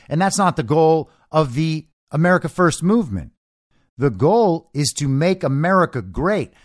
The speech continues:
not create a civil war so that one man can stay in office. And Donald Trump, of course, has continued to pursue that agenda while exercising the level of control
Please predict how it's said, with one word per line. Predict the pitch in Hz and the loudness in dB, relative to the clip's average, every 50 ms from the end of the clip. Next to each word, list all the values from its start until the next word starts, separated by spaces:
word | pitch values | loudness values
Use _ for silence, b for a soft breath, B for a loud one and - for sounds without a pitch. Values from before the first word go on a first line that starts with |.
| b b b | b b b
not | 170 208 220 - _ - | 0 0 0 0 _ -6
create | - 190 190 180 185 190 180 | -2 0 0 2 2 2 2
a | 165 | 0
civil | - - 196 165 170 160 | 0 0 0 0 0 -2
war | 143 156 190 202 185 | 0 0 2 2 2
so | 147 - - 160 | 2 2 0 0
that | 147 156 156 113 | 0 0 0 0
one | 127 147 156 151 | 0 0 2 2
man | 147 143 147 151 156 123 | 2 2 0 0 -2 -2
can | - 156 143 | -4 -4 -4
stay | - - - 156 147 147 | -4 -4 -2 -2 -2 0
in | 143 147 | 0 0
office. | 151 180 190 185 - - - - - - - - _ _ _ _ _ _ _ _ _ _ _ _ _ _ - | 2 2 0 0 -2 -10 -18 -16 -16 -16 -16 -18 _ _ _ _ _ _ _ _ _ _ _ _ _ _ -2
And | 147 160 165 | 0 2 4
Donald | 143 160 160 160 160 131 | 4 4 4 2 2 0
Trump, | - 165 165 156 | 0 0 0 0
of | 175 147 - | -2 -4 -4
course, | - 170 196 180 - | 0 0 2 2 2
has | 196 190 - | 2 0 0
continued | - - 185 175 - - 214 226 240 226 180 151 147 156 151 - - _ _ _ _ _ _ _ - - | 0 -2 -2 -2 0 0 2 2 4 4 4 4 2 0 -2 -4 -10 _ _ _ _ _ _ _ -4 0
to | 196 196 196 196 196 202 185 - _ _ _ _ _ _ | 2 2 4 2 2 -2 -4 -10 _ _ _ _ _ _
pursue | - 190 185 - - 214 208 | -2 0 0 0 0 0 2
that | 214 202 190 | 4 4 4
agenda | 185 147 117 170 208 247 262 214 113 - - _ _ _ _ _ _ _ _ _ - | 4 2 2 2 2 4 4 2 0 -2 -8 _ _ _ _ _ _ _ _ _ -4
while | 98 127 165 214 226 190 - | 2 4 4 4 4 2 0
exercising | - 185 226 - - - 220 165 - - 160 156 170 143 160 170 160 123 | 0 0 0 0 -2 -2 -2 0 2 2 4 4 4 2 2 0 0 0
the | 147 165 170 165 170 - | 0 -2 -2 -2 -4 -6
level | - 117 143 180 208 185 190 175 | -4 0 2 2 2 2 2 0
of | 160 120 - | 0 0 0
control | - 156 139 - - 175 185 190 190 175 - | -2 -2 0 0 0 0 0 0 0 -2 -6